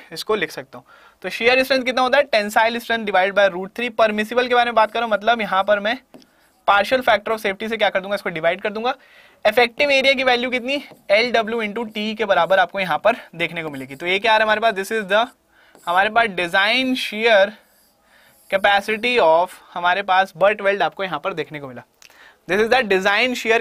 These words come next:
capacity of butt weld आपको यहाँ पर देखने को मिला। यहाँ तक सभी को क्लियर है क्या? सभी लोग मुझे यहाँ पर कमेंट करके बताएंगे।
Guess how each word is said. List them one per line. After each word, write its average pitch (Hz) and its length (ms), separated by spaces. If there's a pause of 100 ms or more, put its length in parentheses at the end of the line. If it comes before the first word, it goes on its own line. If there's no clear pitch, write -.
capacity 196 460
of 185 100
butt 185 220
weld 202 160
आपको 180 220
यहाँ 175 180
पर 190 160 (260)
देखने 156 280
को 165 100
मिला। 127 180 (640)
यहाँ 214 240
तक 254 140
सभी 240 220
को 254 80
क्लियर 247 240
है 233 60
क्या? 185 100
सभी 202 220
लोग 226 120
मुझे 214 120
यहाँ 208 120
पर 226 100
कमेंट 202 240
करके 196 180
बताएंगे। 160 360